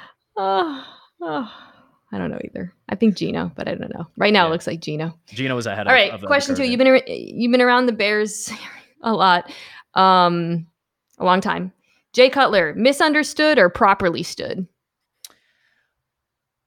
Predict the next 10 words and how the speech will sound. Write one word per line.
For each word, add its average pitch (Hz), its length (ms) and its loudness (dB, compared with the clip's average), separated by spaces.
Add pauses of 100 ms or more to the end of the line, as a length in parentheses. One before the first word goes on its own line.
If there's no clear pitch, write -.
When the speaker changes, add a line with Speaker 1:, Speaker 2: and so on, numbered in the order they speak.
(160)
Speaker 2:
As 151 240 0
a 135 400 -2 (760)
player 190 340 0
on 185 140 -2
the 170 80 -6
field, 127 420 -2
I 113 100 -4
think 110 220 -10
he's 107 220 -10
misunderstood. 101 840 -10